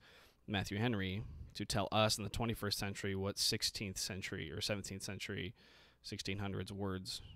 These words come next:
in English mean. Um, correct. It's not. Um,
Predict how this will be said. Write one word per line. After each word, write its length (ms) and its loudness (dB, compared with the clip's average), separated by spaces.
in 120 -4
English 320 -2
mean. 360 -2
Um, 400 -6
correct. 420 0
It's 180 -12
not. 240 -2
Um, 500 -4